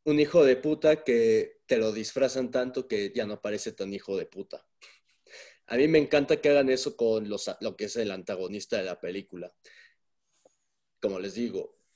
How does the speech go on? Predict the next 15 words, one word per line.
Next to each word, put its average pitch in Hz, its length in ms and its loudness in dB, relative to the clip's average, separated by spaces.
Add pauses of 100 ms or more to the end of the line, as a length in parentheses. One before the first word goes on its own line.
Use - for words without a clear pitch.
si 120 260 -6
lees 143 240 0
la 165 120 0
trama 156 320 0
y 151 40 -4
profundizas, 123 800 -4
dices, 107 400 -10
"Qué 113 100 -4
tragedia 98 500 -6
de 80 60 -8
película, 87 560 -14
qué - 80 -6
horror 98 320 -4
vivir 92 340 -8
ahí, 95 220 -8